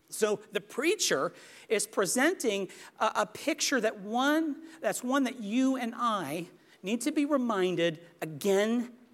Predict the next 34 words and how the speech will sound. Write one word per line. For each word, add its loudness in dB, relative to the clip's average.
and -12
again -4
and -12
again. -2
And -4
that's 0
the 2
metaphor 0
of -4
an 0
athlete, -10
that 4
of 0
a 4
runner, 0
that 4
of -2
being 4
in 4
a 6
race 0
where 0
we're 2
to -4
cross 0
this -6
finish 0
line, 2
and 0
standing 4
at 0
the -4
finish 0
line 0